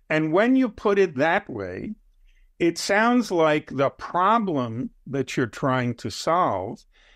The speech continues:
is a problem of trying to precisely delineate the location of this boundary between those circumstances in which,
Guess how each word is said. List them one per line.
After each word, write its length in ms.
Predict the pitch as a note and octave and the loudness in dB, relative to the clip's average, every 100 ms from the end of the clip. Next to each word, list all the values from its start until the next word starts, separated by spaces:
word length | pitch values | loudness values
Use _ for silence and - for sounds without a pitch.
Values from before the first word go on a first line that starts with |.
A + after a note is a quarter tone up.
| _ | _
is 220 | - D#3 | -2 2
a 80 | D#3+ | 0
problem 580 | - - F#3 G3 G3 F#3 | 0 2 4 4 2 0
of 180 | E3 C#3 | -2 -4
trying 480 | - E3+ F3 F3+ - | -4 0 0 -2 -4
to 260 | F3+ D#3+ - _ _ | -4 -4 -8 _ _
precisely 880 | D#3 - - E3+ F#3 F3+ - E3+ D#3 | -6 -4 -2 0 -2 -6 -2 0 0
delineate 1040 | A#2+ C3 C3 D3+ F3 D#3+ A#2+ G#2+ A2 - _ _ _ _ | -2 -2 2 0 2 2 0 -2 -6 -10 _ _ _ _
the 160 | C3+ | 0
location 840 | C#3 C3 C3+ - F3 F#3 - F3+ D3+ | 2 2 0 -2 0 0 0 -2 0
of 300 | C#3 C3+ A#2 | 0 -2 0
this 320 | C3 C#3 - | 0 0 -2
boundary 1000 | F#2 F2 A#2+ C3 D3+ C#3+ A2+ F2+ E2+ F#2+ - _ _ - | -12 -4 0 2 2 0 -2 -4 -6 -10 -12 _ _ -2
between 540 | C#3+ - D#3 D3+ D3 | -2 0 2 4 4
those 340 | C3 E3 F3+ E3+ | 4 4 4 2
circumstances 1300 | - F3+ - E3 C#3 - C#3 C3 B2 C#3+ B2 A#2 - | -2 -2 -2 -4 -4 -4 -2 -2 -2 -2 0 -2 -6
in 300 | - D#3 D3+ | -2 0 0
which, 500 | B2 C#3+ C3+ - - | 0 0 -2 -6 -18